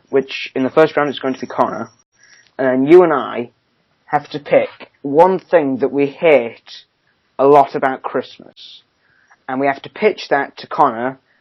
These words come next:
and whichever one he is persuaded to hate most,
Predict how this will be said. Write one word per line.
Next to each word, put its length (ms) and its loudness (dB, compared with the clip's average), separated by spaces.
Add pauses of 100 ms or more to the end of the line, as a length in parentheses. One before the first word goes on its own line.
(140)
and 120 -2
whichever 460 -2
one 460 -2
he 240 -6
is 100 -6
persuaded 840 0
to 80 -6
hate 300 0
most, 640 -4